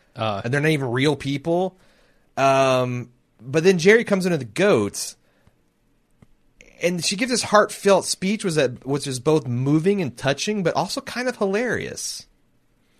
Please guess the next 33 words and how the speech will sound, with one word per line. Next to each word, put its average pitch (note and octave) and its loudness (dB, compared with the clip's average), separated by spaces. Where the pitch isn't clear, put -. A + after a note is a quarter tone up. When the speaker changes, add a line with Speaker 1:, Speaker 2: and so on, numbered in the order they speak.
Speaker 2:
Like, F#3 2
this E3 -4
is B3+ -4
a A#3 -2
s-, - -2
this B3 -2
is A#3 -6
a G3 -2
scene G3 -2
and C#3+ -4
speech - -6
that B2+ 0
would B2 -6
go C3 0
be B2+ -6
equally F3 -2
as D3 -2
home C3+ -2
on, G#2+ -2
like, G#2 0
Seinfeld B2+ 0
or, G2+ 0
Speaker 1:
<laughs> - -8
Speaker 2:
uh, G2 0
Always B2 2
Sunny. F2 -4
Speaker 1:
Okay. C3 -8
Speaker 2:
Like, B2+ 0
Dee F3+ 0
could D3+ -6
give D3 0
this C3+ 0
speech. - -6